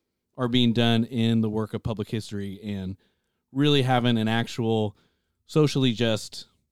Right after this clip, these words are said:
public history in the United States that tells the true story.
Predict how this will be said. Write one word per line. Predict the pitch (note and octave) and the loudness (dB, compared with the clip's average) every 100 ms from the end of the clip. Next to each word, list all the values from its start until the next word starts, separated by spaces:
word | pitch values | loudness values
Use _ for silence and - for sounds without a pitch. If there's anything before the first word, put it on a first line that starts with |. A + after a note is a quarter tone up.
| _ _ | _ _
public | - A#2 A2 | -6 -2 0
history | A#2 - G#2+ | -2 -4 -4
in | G2+ | -2
the | G2 | -2
United | F#2 F2+ | -4 -8
States | - F#2 | -10 -10
that | G#2+ F#2+ _ | -10 -16 _
tells | B2+ G#2+ G2 | -6 -4 -8
the | G#2 | -12
true | F#2+ C3+ A2+ | -8 -6 -6
story. | - F2+ C#2+ | -6 -12 -12